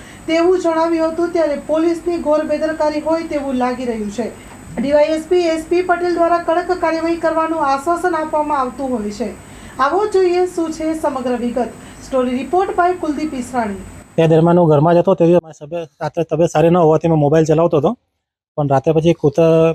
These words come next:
Speaker 2: બહાર કૂતરાઓ બધા ભોંકવા માંડ્યા તો મેં બહાર જોયું, પણ કંઈ જોવા ના મળ્યું. પછી મેં કેમેરા ચેક કર્યા તો એક ઈસમ ઘરમાં ફરતો જોવા મળ્યો. તો પછી મેં મારા ભાઈના જોડે ફોન કર્યો ને, કારણ કે બહારથી મારા દરવાજે બંધ કરેલા હતા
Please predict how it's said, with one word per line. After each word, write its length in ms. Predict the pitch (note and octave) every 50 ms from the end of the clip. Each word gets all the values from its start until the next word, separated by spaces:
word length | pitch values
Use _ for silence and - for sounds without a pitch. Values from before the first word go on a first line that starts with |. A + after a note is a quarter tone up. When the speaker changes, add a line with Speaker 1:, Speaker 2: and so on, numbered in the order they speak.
| - - -
Speaker 2:
બહાર 260 | D3 C3+ C#3 D3 D#3
કૂતરાઓ 440 | D3+ - - D3 - E3 E3 E3 E3
બધા 220 | D#3+ D#3+ E3 D#3+
ભોંકવા 400 | D#3+ D#3 D3+ D3 C3+ C3 - E3
માંડ્યા 260 | D#3+ E3+ F3 F3 E3+ D3+
તો 80 | D#3
મેં 260 | D#3 D#3+ D#3 D#3+ E3 D#3+ - _ _
બહાર 260 | D#3 C#3 C#3 D3 D3+ D3+
જોયું, 340 | D3 D#3 E3+ E3 B2+ A2 G#2+ _ _ _ _ _ _ _ _ _
પણ 100 | - D3+
કંઈ 140 | D3 D#3+ D#3
જોવા 220 | D3 D3+ D#3 D#3+
ના 120 | E3+ E3+ E3
મળ્યું. 220 | D#3 D3+ D3 C#3
પછી 160 | D3 - -
મેં 120 | D#3 D#3 D3+
કેમેરા 280 | - D3 D3 D#3+ E3
ચેક 220 | D#3 - E3 D#3 -
કર્યા 220 | F3+ F3 F3 D3 C#3+ - _ _ _ _ _ _ _ _ _ _ _ _ _ _ _ -
તો 80 | D3+ D3 D3 D3 D3 D3+ D3+ D3+ D#3 D#3+ D#3 - -
એક 140 | D#3+ D#3 C#3+
ઈસમ 280 | C#3+ C3+ - E3+ F3 D#3+
ઘરમાં 380 | C#3+ C#3 C#3+ D3 D3+ D#3+ D#3+ D#3+ - _ _ _ _ _
ફરતો 260 | - D3+ C#3+ - E3 D3
જોવા 160 | D3 C#3+ C#3
મળ્યો. 300 | C3 A#2+ A2+ G#2+ A2+ A#2 - _ _ _ _ _ _ _ _ _ _ _ -
તો 60 | C3+
પછી 200 | C#3 - - D#3
મેં 280 | D#3 D#3+ E3 E3 E3
મારા 220 | E3 E3 D#3 D3+ D#3
ભાઈના 300 | C#3+ C#3 C#3 D3+ D#3 E3
જોડે 320 | D#3 D#3 D#3 E3 E3 E3+ E3 - _ _ _ _ _ _ _ _ _ _ _ _ _ _ -
ફોન 180 | E3 E3+ F3+
કર્યો 300 | E3 F3+ F3+ F#3 E3+ D#3+
ને, 220 | E3 E3+ D#3+ D#3+ D3+
કારણ 220 | - D3+ D#3 D#3+
કે 80 | D#3+ D#3+
બહારથી 360 | C#3+ C3+ C#3 D3 B2 - E3+
મારા 160 | E3 D#3+ E3
દરવાજે 300 | D#3 D#3 D#3+ E3+ E3 F3
બંધ 220 | E3 D#3+ E3+ E3+
કરેલા 200 | E3+ E3+ F3 F3
હતા 180 | F3 F3 F3+ G#3